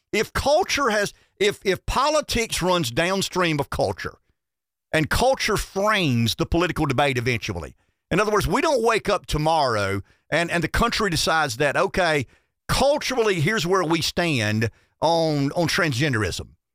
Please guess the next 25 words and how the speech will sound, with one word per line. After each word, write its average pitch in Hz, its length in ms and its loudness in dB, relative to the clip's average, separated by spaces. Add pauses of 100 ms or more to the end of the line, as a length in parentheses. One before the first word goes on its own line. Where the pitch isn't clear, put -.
I - 60 -2
mean, 156 80 2
let's 180 120 0
use 180 180 0
that 160 160 0
as 123 100 -2
an 131 100 -2
example, 107 480 -4 (220)
'cause 156 100 0
I 202 100 2
think 226 200 -4
that's 165 180 0
a 160 60 -4
concoction 139 580 -2
from 110 160 0
hell. 85 280 -2 (920)
But, 185 180 -2
but 175 140 2
it's 165 80 0
being 196 280 0
normalized 220 540 0
in 131 60 0
America. 117 320 -2
Bud 123 300 0
Light, 185 440 0